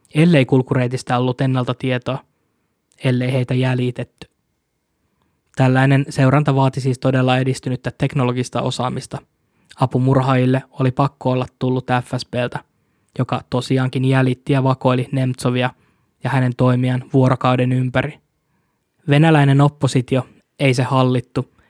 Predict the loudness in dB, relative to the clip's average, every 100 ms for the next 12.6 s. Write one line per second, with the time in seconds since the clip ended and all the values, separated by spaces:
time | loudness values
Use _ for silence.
0 | -4 0 0 0 0 0 -2 0 2 4
1 | 2 2 2 4 4 2 -2 _ _ -4
2 | 0 0 0 0 0 -2 -4 -6 0 4
3 | 4 2 0 0 0 2 2 0 -2 -2
4 | 0 0 0 -2 -2 -2 0 0 0 0
5 | -2 -6 -4 -6 -4 -2 -4 -2 -4 -4
6 | -8 -10 -2 -2 -2 -2 2 2 2 -2
7 | -2 -4 -2 -4 -2 -2 0 -2 -4 -4
8 | -6 -10 -14 _ _ _ _ -8 0 0
9 | 0 -2 0 2 2 4 2 0 -2 -6
10 | -4 -2 -2 -2 -2 -2 -2 -2 -6 -12
11 | _ _ 0 0 2 2 2 0 -4 -6
12 | -2 -2 -2 -6 -8 -12